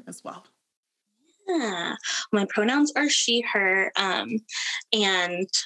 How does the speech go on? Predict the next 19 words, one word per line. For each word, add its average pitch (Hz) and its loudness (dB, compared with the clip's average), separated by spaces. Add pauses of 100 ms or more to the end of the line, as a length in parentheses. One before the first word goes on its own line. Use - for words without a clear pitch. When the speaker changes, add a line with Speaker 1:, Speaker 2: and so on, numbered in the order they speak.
(140)
Speaker 2:
I 226 4
actually 381 4
really 233 4
loved 190 0
that 208 -4
y'all 190 0
put 185 -2 (220)
this - -4 (100)
question - -2
in 196 0
the 196 2
middle 185 2
rather 190 0
than 196 -2
at 175 -2 (100)
the 196 4
beginning, 285 2 (160)
because - -2 (760)
I, 190 4